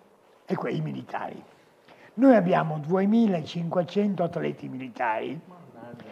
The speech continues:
Speaker 1: ripeto,
Speaker 2: Che
Speaker 1: duemilacinquecento atleti militari che partecipano all'attività agonistica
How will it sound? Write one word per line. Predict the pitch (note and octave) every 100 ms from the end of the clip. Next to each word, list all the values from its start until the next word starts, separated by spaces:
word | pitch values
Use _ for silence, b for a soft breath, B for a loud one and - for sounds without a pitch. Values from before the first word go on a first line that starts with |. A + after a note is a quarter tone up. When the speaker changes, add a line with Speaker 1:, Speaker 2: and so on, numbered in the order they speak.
| -
Speaker 1:
ripeto, | D#3+ F3 F3 F3+ E3 - F3 E3+ - - b b b
Speaker 2:
Che | - G#3+
Speaker 1:
duemilacinquecento | E3+ F3+ F3+ G3+ G3 E3 C#3+ - - E3+ E3 E3+ - G#3 G#3 F3+
atleti | D#3+ - D3+ D3 C#3
militari | C#3 C3+ - - B B
che | - A3+
partecipano | A3+ F3+ - B3 - G3
all'attività | F3 F3 E3 F#3
agonistica | F#3+ D3+ C#3+ A#2+ - A#2+ - D3+ F#3+